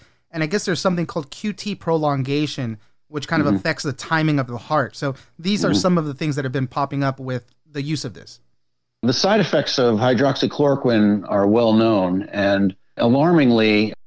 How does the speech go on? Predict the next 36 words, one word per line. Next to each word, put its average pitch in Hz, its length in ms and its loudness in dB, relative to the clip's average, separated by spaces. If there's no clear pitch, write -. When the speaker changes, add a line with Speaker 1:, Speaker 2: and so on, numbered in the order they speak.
Speaker 2:
azithromycin, 120 880 2
which 101 220 -2
is 95 100 -6
the 110 100 2
antibiotic 107 460 2
that's 98 180 -4
been 101 120 0
in 101 100 4
use 104 160 4
in 101 100 2
combination, 110 800 2
also 151 420 2
has 107 320 2
the - 80 -2
same 170 320 2
side 113 300 2
effect 95 460 -2
of 101 440 2
extending 143 720 2
the 117 100 4
period 117 600 2
between 113 600 4
your 101 160 4
heart 120 340 0
recharging. 98 600 0
And 113 120 2
if 143 120 2
your 180 140 2
heart 156 300 4
is 110 100 0
recharging 117 760 2
more 123 260 4
than 110 140 2
half 123 280 -2
a 117 60 -2
second, 117 460 -2